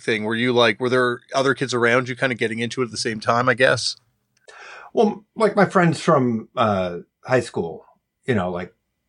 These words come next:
Speaker 2: what I was talking about earlier, uh, with, like, learning about, like, Eno and stuff, that was probably around the same time, like,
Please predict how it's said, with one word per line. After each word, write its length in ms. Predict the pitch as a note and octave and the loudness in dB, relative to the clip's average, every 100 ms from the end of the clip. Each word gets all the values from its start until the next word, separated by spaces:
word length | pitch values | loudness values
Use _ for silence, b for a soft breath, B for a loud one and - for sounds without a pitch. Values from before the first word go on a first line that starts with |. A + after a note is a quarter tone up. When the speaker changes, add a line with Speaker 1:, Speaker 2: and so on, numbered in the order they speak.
| - | 0
Speaker 2:
what 120 | C#3+ | 2
I 60 | G2 | 2
was 140 | F#2+ | 0
talking 320 | - G#2 A#2 | 0 0 0
about 180 | A2 F#2+ | 0 0
earlier, 540 | G#2 G#2+ F#2 F2 F2 - | 2 2 0 -2 -4 -6
uh, 460 | - G2+ F#2 F2 F2+ - _ _ _ _ _ _ _ | 0 2 4 2 -2 -10 _ _ _ _ _ _ _
with, 180 | - B2+ | -2 2
like, 200 | G2 F#2+ | 2 2
learning 260 | G#2+ G2 F#2+ | 2 2 2
about, 240 | F#2 F#2 | 2 2
like, 240 | G2 F2+ - _ | 0 -4 -8 _
Eno 320 | C#3 A#2 G2 F2+ | 0 2 2 0
and 80 | |
stuff, 220 | F2+ G2+ F2+ | -2 -2 2
that 120 | F#2+ | 0
was 120 | F#2 | 0
probably 300 | - G2 G2 | 0 2 2
around 240 | F#2 F2+ | 2 0
the 80 | F2 | -2
same 240 | - F2+ F2+ | -2 -2 -2
time, 260 | E2+ E2+ | -4 -2
like, 240 | E2+ F2+ | -2 -2